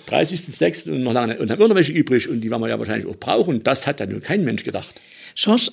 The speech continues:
Speaker 2: wenn du das hörst, also dass Musiker beispielsweise sagen, „Ich mach da nicht mit, weil ich einfach eine gute Novemberhilfe bekomme“, oder weil sie sagen, „Dann bekomme ich vielleicht den einen oder anderen Auftrag nicht mehr.“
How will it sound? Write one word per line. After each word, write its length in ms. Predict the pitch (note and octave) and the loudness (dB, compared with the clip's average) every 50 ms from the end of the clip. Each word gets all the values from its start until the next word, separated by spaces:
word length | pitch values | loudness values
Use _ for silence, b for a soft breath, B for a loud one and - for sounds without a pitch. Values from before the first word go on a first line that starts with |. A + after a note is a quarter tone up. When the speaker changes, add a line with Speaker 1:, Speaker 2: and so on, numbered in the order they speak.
| - - | -4 -2
Speaker 2:
wenn 240 | A3 F#3+ G3 G3+ G#3+ | 2 4 6 6 6
du 80 | A#3 | 6
das 280 | - G#3 F#3+ F#3+ - - | 4 4 2 0 2 4
hörst, 320 | A3 A#3 C4 B3+ B3 - - | 6 6 6 4 2 -2 -4
also 140 | F#3+ G#3 | -4 -2
dass 240 | F#3+ G3+ G3 F#3+ - G#3+ | -2 -2 -2 0 2 4
Musiker 380 | G#3+ B3 A#3+ B3 A#3 G#3+ G3 | 4 4 2 2 0 0 2
beispielsweise 720 | G3+ G3 G3 G#3 - - A3 G3 - G3 G3 F#3+ F#3+ - F3+ | 2 2 2 2 0 -4 -8 -4 0 0 0 0 0 -2 -2
sagen, 420 | - G3 F#3+ G3 G#3 G#3 G3 G3 - | -2 -2 -2 0 0 -2 -4 -4 -6
„Ich 140 | A3+ - - | -4 -2 0
mach 200 | G3+ G#3+ G#3+ - | 0 0 0 0
da 120 | - G#3+ | 0 0
nicht 240 | G#3 G3+ G3+ - - | 0 0 0 0 2
mit, 300 | G#3+ A3 G#3+ A3 - A#3 | 0 0 0 -2 -2 0
weil 200 | G3 F#3+ F#3 F#3 | 0 0 0 -2
ich 160 | A3 - - - | -4 -6 -4 -2
einfach 260 | G3 F#3+ - - F#3+ | -2 -2 -2 -2 -2
eine 100 | F#3+ G#3 | -2 -2
gute 260 | F#3 G#3+ G#3 - A#3+ G#3+ | -2 -2 -2 -2 0 0
Novemberhilfe 720 | G#3+ G#3 F#3 F3+ F#3+ A3 A3 G#3+ G3 G3 G3 F#3+ G#3+ G3+ | 0 0 0 0 2 2 2 2 0 -2 -2 -4 -6 -6
bekomme“, 480 | G3 G#3+ G#3 - - G#3+ G3+ G3+ G3 G3 B B B B B B B B _ | -6 -6 -6 -4 -2 0 0 0 -2 -4 B B B B B B B B _
oder 460 | - A#3+ A3 G3+ G#3+ G#3 G3+ G#3+ G#3 - | 4 6 8 8 8 8 6 4 2 0
weil 160 | G#3+ G3+ G3+ | 2 2 4
sie 100 | G3+ G#3 | 4 2
sagen, 480 | F#3+ - F#3+ F#3 G#3 G#3 G#3+ G3+ G3+ - - - | 2 2 2 2 4 2 2 0 0 -2 -4 -2
„Dann 140 | G#3+ F#3+ | 0 0
bekomme 280 | F3+ G3 - G#3 G#3+ A#3 | 2 4 4 6 6 6
ich 80 | A3 - | 4 4
vielleicht 320 | G#3+ G3 G3 G3+ - - | 4 4 4 4 2 0
den 100 | G#3+ G3 | 0 0
einen 280 | F#3+ G3 F#3 F#3 G3+ G3+ | 0 0 0 2 2 2
oder 160 | F#3 F#3+ D3+ | 0 0 -2
anderen 320 | E3 F#3+ G3 G3+ G3+ F#3+ F3+ | -2 -2 -2 -2 -2 -2 0
Auftrag 460 | E3+ A3 B3+ - - - G3 F#3+ - | 0 0 0 0 0 0 0 2 2
nicht 200 | F#3+ F3+ F3 - | 0 0 0 2
mehr.“ 220 | F3+ E3 D#3 E3+ | 0 0 0 -2